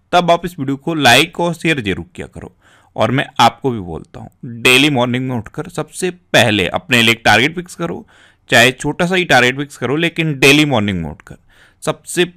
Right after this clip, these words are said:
पहले अपने लिए एक टारगेट फिक्स करो और फिर अपना पूरा दिन उस टारगेट को अचीव करने में लगा दो।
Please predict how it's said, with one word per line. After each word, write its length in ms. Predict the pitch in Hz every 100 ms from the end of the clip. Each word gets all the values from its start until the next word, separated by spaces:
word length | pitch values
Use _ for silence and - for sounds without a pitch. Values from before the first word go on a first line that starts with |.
| -
पहले 360 | 127 110 104
अपने 300 | 104 - 123
लिए 100 | 113
एक 100 | 120 -
टारगेट 320 | 110 135 170
फिक्स 200 | 165 -
करो 240 | 175 170
और 180 | 175 156
फिर 160 | 139 120
अपना 300 | 95 107 98
पूरा 420 | - 170 170 151
दिन 180 | 90 90
उस 180 | 120 -
टारगेट 380 | 104 92 95 -
को 120 | 143 -
अचीव 340 | 127 - 156 156
करने 220 | 120 95 98
में 80 |
लगा 260 | 156 147 82
दो। 200 | - -